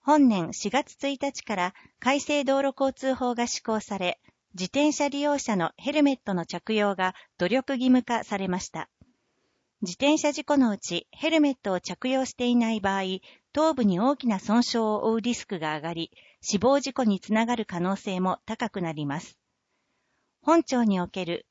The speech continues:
自転車事故発生状況については、令和四年一月から本年四月までで三十四件、物損事故が三十件、軽傷人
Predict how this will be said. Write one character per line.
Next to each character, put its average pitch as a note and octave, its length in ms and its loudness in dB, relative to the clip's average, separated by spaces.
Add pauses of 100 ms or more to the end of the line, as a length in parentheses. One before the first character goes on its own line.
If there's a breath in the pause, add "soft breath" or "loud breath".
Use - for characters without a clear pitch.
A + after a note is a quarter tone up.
(120)
自 F3 120 -8
転 C#4 260 0
車 C#4 140 -2
事 C4 140 -8
故 F#3+ 80 -6
発 F#3 240 -8
生 C4 180 -2
状 C4 180 0
況 G#3+ 220 -4
に F3 180 -2
つ - 160 -10
い F#3+ 80 -6
て D#3+ 140 -6
は、 D3+ 180 -4 (460 soft breath)
令 C4 220 4
和 A3+ 120 -2
四 F3+ 160 -2
年 F3 240 0 (100)
一 G#3 220 -8
月 B3 260 -6
か F#3+ 140 -8
ら F3 160 -2 (320 soft breath)
本 C4 240 6
年 F3 220 2
四 - 160 -8
月 B3 300 -2
ま A#3 140 4
で E3+ 120 -4
で E3 200 -4 (320 soft breath)
三 D4 320 2
十 E3+ 280 -6
四 G3+ 260 2
件、 D3+ 320 -8 (800)
物 G3 180 2
損 C#4 280 6
事 C4 100 -4
故 A#3+ 120 -2
が G3 100 -4
三 A3 280 2
十 A3 120 -6 (120)
件、 D#3+ 200 -4 (480)
軽 C#4+ 140 0
傷 D4 240 2
人 C4+ 220 4